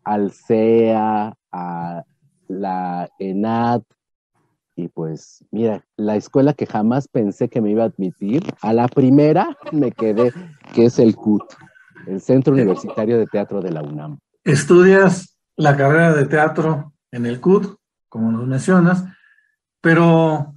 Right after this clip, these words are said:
Speaker 2: a lo largo del tiempo, pues, has tenido formaciones diversas en distintas instituciones, como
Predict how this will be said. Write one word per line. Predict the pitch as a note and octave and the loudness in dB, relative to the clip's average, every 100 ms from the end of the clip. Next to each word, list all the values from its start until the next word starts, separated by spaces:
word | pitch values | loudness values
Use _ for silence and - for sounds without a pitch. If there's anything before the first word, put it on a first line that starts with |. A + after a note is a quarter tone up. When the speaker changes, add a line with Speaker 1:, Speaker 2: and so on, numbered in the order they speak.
| _ _ | _ _
Speaker 2:
a | D#3 | -4
lo | D3+ D#3 | 0 0
largo | F#3 F#3+ F#3 | 2 2 2
del | E3+ D3 | 0 -2
tiempo, | E3+ F#3+ F#3 F#3+ F#3 | -2 -2 0 -2 -2
pues, | D#3+ D3 | -6 -6
has | D#3 D#3+ | -6 -4
tenido | D#3 D#3 D3+ C3 A#2 _ _ _ _ _ _ | -2 -2 -2 -4 -6 _ _ _ _ _ _
formaciones | - C3+ C3+ D#3+ E3+ D#3 | -4 -2 -2 0 0 0
diversas | C3+ C#3+ F3+ F3+ C#3+ | -2 -2 -4 -4 -6
en | C3 | -8
distintas | B2 - C#3+ D3 | -8 -6 -2 -2
instituciones, | C3+ - - A#2+ F#3 G#3 A3 E3+ - _ _ _ _ _ - | -4 -8 -14 -6 0 2 2 0 -8 _ _ _ _ _ -10
como | B2+ | -6